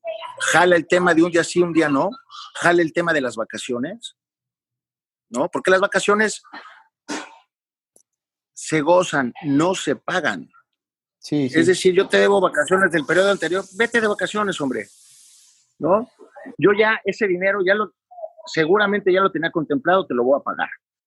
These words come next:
Speaker 1: Ahí está el dinero de tus vacaciones. Pero vamos, eso es, eso es un, eso es un tema, los de vacaciones. Pero luego hay otro tema que, pues, pues no, no, no tienen vacaciones, vámonos a ese.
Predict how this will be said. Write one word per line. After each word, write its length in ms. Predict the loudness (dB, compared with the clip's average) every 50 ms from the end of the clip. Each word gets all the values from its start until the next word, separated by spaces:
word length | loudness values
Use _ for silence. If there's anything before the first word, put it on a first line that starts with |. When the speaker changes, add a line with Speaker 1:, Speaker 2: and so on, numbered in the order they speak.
| _ -2
Speaker 1:
Ahí 180 | 0 0 0
está 200 | 0 0 0 0
el 80 | 0 0
dinero 220 | 0 0 0 -2 -2
de 60 | -4
tus 100 | -4 -4
vacaciones. 440 | -4 -4 -4 -6 -10 -10 -10 -8 -8 -6 -6 -6 -6 -6 -6 -6 -8 -8 -10 -10 -12 -14 -14 -16 -20 -20 -16 -12 -12 -12 -12 -4 0
Pero 180 | 2 2 4 2
vamos, 380 | 2 0 -2 -4 -6 -10 -10 -8
eso 200 | -8 -6 -6 -6
es, 160 | -8 -10 -10 -8 -6
eso 220 | -6 -6 -4 -6 -6
es 80 | -4
un, 160 | -4 -6 -6 _
eso 220 | -8 -8 -6 -8
es 120 | -8 -6 -6
un 160 | -6 -4 -2
tema, 380 | 0 0 2 2 2 0 -2 -4 _ _ _ _
los 160 | -6 -4 -4
de 80 | -2 0
vacaciones. 720 | -2 0 0 -2 -2 0 0 0 0 0 -2 -6 -12 -16 -16 -18 _ _ _ _ _ _ -20 -20 -20 -20 _ -2
Pero 140 | 0 2
luego 260 | 4 4 4 4 2 0
hay 120 | 0 0
otro 240 | -2 -2 -2 -4 -4 -2
tema 260 | -2 -2 -2 -2 -4 -4
que, 120 | -6 -10 -10 -8
pues, 140 | -10 -10 -10 -12 -16 _ _
pues 140 | -6 -2 0
no, 140 | 0 0 0 -4 -10 -20 -20 -16 -6
no, 160 | -4 -2 -2
no 320 | -2 -4 -6 -4 0 0 2
tienen 200 | 2 2 2 2
vacaciones, 460 | 0 0 0 -2 0 0 0 0 0
vámonos 280 | -2 -4 -4 -4 -4 -4
a 60 | -4
ese. 200 | -4 -6 -12